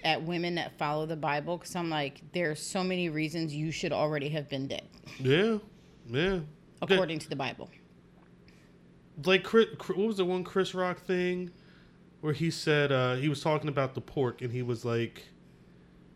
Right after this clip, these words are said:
Speaker 2: "Back then, they didn't have refrigerators, they
Speaker 1: Nope.
Speaker 2: didn't have freezers, they didn't have seasoning. Like, back then, a pork chop might kill you."
Speaker 1: Yes.
Speaker 2: But nowadays, we have ways to do, it's just,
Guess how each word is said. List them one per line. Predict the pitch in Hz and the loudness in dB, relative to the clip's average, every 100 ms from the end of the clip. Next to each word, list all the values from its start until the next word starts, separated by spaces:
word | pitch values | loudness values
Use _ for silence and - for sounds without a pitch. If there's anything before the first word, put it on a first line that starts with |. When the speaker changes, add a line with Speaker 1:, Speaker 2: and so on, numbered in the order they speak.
| - - - - - - - - - | -20 -20 -20 -20 -20 -20 -20 -20 -16
Speaker 2:
"Back | 127 131 147 135 | -4 2 2 2
then, | 120 123 151 127 113 113 120 127 117 | 0 4 4 4 2 -2 -6 -10 -4
they | 120 | 0
didn't | 143 156 | 0 2
have | 151 151 | 2 2
refrigerators, | 127 - 127 107 110 110 110 117 120 | 0 -2 -2 -2 -4 -4 -2 -2 0
they | 165 | 2
Speaker 1:
Nope. | 185 | 4
Speaker 2:
didn't | 156 | 6
have | 156 - | 4 4
freezers, | - 147 123 117 120 120 | -2 -2 0 -2 -2 0
they | |
didn't | 160 165 | 0 0
have | 151 | -2
seasoning. | - 139 127 131 139 | -2 0 0 0 2
Like, | 135 123 | 2 4
back | 135 147 131 | 6 6 4
then, | 123 110 139 - - - | 0 0 -2 -6 -10 -4
a | 131 | 8
pork | - 135 - | 10 10 2
chop | - 131 135 | 4 4 4
might | 139 196 | 2 2
kill | - 269 311 | 2 2 4
you." | 185 - - - | 2 -2 -8 -8
Speaker 1:
Yes. | 214 202 - - | -2 0 -2 0
Speaker 2:
But | 156 143 | 4 8
nowadays, | 139 180 170 135 139 131 | 8 8 8 6 4 2
we | 123 143 | 0 -2
have | 127 135 123 | 2 0 0
ways | 120 127 123 | -2 -2 -2
to | 135 | -6
do, | 123 147 | -4 -2
it's | 156 - - | -2 -2 0
just, | 175 - | 0 0